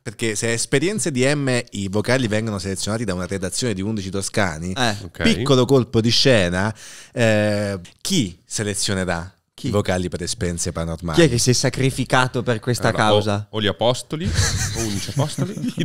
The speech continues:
Speaker 1: dodici apostoli.
Speaker 3: Undici in questo caso, perché noi siamo sempre undici, no?
Speaker 1: Esatto.
Speaker 2: Ah, con uno in me-, che è Giu-, no, Giuda è un, un apostolo considerato tale o no? No, è
Speaker 1: Un
Speaker 2: lui
Speaker 1: ex
Speaker 2: tre.
Speaker 1: apostolo.
Speaker 2: Ex apostolo.
Speaker 1: <laughs> Una redazione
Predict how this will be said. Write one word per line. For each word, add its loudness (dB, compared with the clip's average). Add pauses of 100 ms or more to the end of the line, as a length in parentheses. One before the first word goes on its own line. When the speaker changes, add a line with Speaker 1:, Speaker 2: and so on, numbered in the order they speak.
Speaker 1:
dodici 4
apostoli. 4
Speaker 3:
Undici 2
in 8
questo 6
caso, 2
perché -8
noi -14
siamo -16
sempre -14
undici, -8
no? 4
Speaker 1:
Esatto. -2 (160)
Speaker 2:
Ah, 0
con -2
uno 0
in -2
me-, -6
che -4
è -6
Giu-, -2
no, -14
Giuda -2
è 0
un, -4
un -4
apostolo -4
considerato -4
tale -2
o 0
no? -2
No, 0
è 2
Speaker 1:
Un 2
Speaker 2:
lui 4
Speaker 1:
ex 0
Speaker 2:
tre. 2
Speaker 1:
apostolo. 0
Speaker 2:
Ex 2
apostolo. 0 (500)
Speaker 1:
<laughs> 0
Una 6
redazione 8